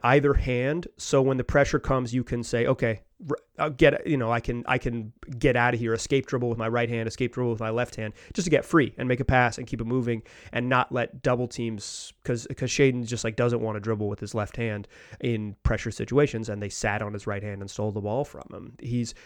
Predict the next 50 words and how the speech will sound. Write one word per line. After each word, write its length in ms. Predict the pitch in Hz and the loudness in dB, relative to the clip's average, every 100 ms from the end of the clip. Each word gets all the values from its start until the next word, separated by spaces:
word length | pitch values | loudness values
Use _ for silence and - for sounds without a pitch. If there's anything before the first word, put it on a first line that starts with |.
| - _ | -20 _
good 240 | 147 196 | 4 6
going 340 | 131 107 117 117 | 4 2 0 -2
to 120 | - | 0
his 160 | 113 113 | 0 0
left 240 | 113 - | -2 -2
downhill. 460 | 117 110 147 180 147 | -4 0 4 6 6
He 100 | 127 | 2
just 240 | 120 - | -4 -2
isn't 460 | 123 123 - 110 110 | -2 -2 -8 -10 0
there. 180 | 117 - | 2 2
He's 200 | 131 156 | -2 -2
just 120 | 190 | -2
not 160 | 151 - | -4 2
quite 300 | 139 127 110 | 2 2 -2
there 360 | 110 117 113 | 0 2 2
yet. 420 | 113 - - - - _ _ _ _ _ _ - | -2 -8 -10 -16 -20 _ _ _ _ _ _ 4
But 80 | |
this 60 | 208 | 4
is 80 | 214 | 8
what 140 | 220 | 10
you 80 | 202 | 10
wanted 160 | 202 180 | 8 6
to 60 | |
see, 340 | 175 208 156 127 | 2 2 2 4
a 100 | 131 | 0
thirteen 580 | - 175 175 180 175 | 4 4 6 2 4
or 120 | 156 123 | 4 2
seventeen 560 | - 156 165 156 156 | 4 4 4 2 2
point 240 | 160 160 - | 4 2 2
fourth 220 | 151 - | 2 4
quarter, 200 | 156 143 | 0 2
fourteen 340 | 156 131 156 | 0 0 0
or 60 | 147 | 0
seventeen 380 | 151 143 143 143 | 0 0 -2 -2
point 200 | 139 135 | -2 -2
fourth 160 | 131 | -6
quarter, 200 | - 135 | 0 0
depending 260 | 127 135 131 | 2 0 2
how 100 | 131 | 2
you 80 | 127 | 2
wanna 160 | 131 | 0
score 320 | 127 - 139 | -2 6 8
it, 160 | 131 - - - _ _ _ | 8 4 -14 -20 _ _ _
scored 340 | - - 156 160 | -10 8 10 10
in 40 | |
the 60 | 151 | 8
clutch. 480 | 156 143 - - - _ _ | 10 8 8 -2 -12 _ _
When 320 | - 127 139 | -10 4 6
they 120 | 131 123 | 6 2
needed, 640 | 127 143 160 - 135 147 | 2 2 2 0 0 -2